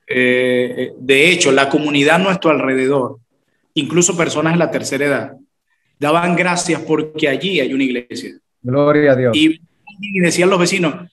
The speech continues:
Speaker 1: "Sí, vaya allá a la iglesia, allá, allá está una iglesia, tóquele". Nosotros estamos en una iglesia,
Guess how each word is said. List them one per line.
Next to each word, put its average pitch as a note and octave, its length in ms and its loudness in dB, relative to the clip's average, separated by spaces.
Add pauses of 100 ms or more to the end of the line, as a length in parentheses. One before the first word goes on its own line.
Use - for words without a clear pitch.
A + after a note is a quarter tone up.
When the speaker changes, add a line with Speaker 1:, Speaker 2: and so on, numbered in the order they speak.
(100)
Speaker 1:
"Sí, B3+ 340 2
vaya B3 300 0
allá B3 140 4
a B3 40 2
la B3+ 60 2
iglesia, B3 500 0
allá, A3 260 0
allá G#3+ 180 2
está G#3+ 140 -4
una B3 100 0
iglesia, A#3+ 340 0
tóquele". G3+ 460 -2
Nosotros C#3 280 -6 (100)
estamos G3 220 -2
en G3 60 0
una - 160 0
iglesia, - 1120 -4